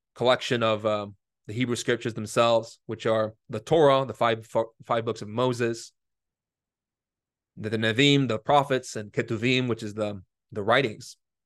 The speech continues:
Those are all very beautiful teachings in religion, in these scriptures that are very deep, and many people can extract wisdom from them. But obviously, we will perceive what we are capable of seeing. Now,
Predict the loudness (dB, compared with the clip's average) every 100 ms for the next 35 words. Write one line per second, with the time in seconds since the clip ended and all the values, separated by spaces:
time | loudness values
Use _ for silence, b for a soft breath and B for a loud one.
0 | _ _ _ _ _ _ _ _ _ _
1 | -6 0 4 6 6 6 2 2 2 2
2 | 2 0 0 -2 -4 -4 -6 -6 -8 -6
3 | 0 0 0 -4 -8 _ -10 -8 -6 -4
4 | -4 0 -2 0 -2 -2 -4 -4 -4 -6
5 | -8 _ _ _ _ -8 -6 -2 0 2
6 | 0 2 2 0 -2 -6 -6 -6 -10 -6
7 | 0 0 0 -4 -4 -4 -10 -10 -12 -14
8 | -18 _ _ _ _ _ _ 0 2 2
9 | 2 -2 -2 -2 -2 -2 -6 -2 0 0
10 | -2 -8 -2 2 2 -2 _ -10 -6 -6
11 | -2 -4 -4 -4 -4 -6 -8 -8 -10 _
12 | _ _ _ _ _ _ _ _ _ _
13 | _ _ _ _ _ _ _ _ 0 2
14 | 2 0